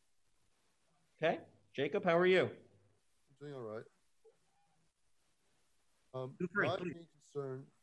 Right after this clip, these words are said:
Speaker 2: as just someone who's much younger and who is much more within, like, the younger audiences and younger generation is a lot of my concern comes from accountability,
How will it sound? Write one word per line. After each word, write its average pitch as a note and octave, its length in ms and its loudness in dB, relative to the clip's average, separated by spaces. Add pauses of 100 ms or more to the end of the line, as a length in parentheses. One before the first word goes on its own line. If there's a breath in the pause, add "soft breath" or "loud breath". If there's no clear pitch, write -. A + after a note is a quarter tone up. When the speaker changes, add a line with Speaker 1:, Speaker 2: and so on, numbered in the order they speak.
(120)
Speaker 2:
as B2+ 720 -8
just - 340 -12 (140)
someone D3 200 0
who's C3 180 -6
much B2 240 -2
younger G#2 400 -2 (480)
and A2+ 240 -4
who A#2+ 240 -2
is A2 160 -8 (160)
much B2 240 0 (140)
more A#2+ 220 -2
within, A2+ 360 -6
like, G#2+ 160 -4
the A#2+ 80 -12
younger G#2+ 320 -4
audiences G#2 540 -6
and G#2 180 -10 (220)
younger A2 180 -2
generation G#2 640 -4
is G#2 320 -6 (1800)
a D#3 40 4
lot D#3 320 8
of E3+ 240 -2
my D3 160 4
concern B2+ 560 2
comes C3 440 2
from A#2+ 280 2
accountability, A#2 840 2